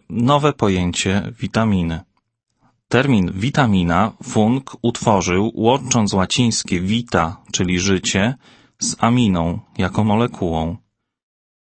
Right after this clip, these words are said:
Za sprawą Funka dokonała się cicha rewolucja, która wprowadziła nas w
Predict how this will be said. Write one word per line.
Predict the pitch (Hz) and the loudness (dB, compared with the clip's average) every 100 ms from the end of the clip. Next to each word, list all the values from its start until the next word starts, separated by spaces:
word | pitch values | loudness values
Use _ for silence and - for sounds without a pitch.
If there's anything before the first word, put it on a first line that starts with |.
| _ - | _ -6
Za | - | -2
sprawą | 87 - 127 117 92 | -2 0 2 2 0
Funka | - 156 135 113 87 90 | 0 0 0 -2 -2 -2
dokonała | 104 101 - 95 120 135 | -2 -2 0 0 2 0
się | 120 - 101 | -2 -2 -4
cicha | - 127 123 107 | -2 -2 0 0
rewolucja, | 92 90 95 95 - 82 90 - _ _ _ _ _ _ - | 0 0 0 -2 -4 -4 -4 -10 _ _ _ _ _ _ -8
która | - 92 82 | -2 0 0
wprowadziła | - - 87 85 90 127 110 | -4 -2 0 0 0 0 0
nas | 90 90 - | 0 0 -2
w | - - | -6 -12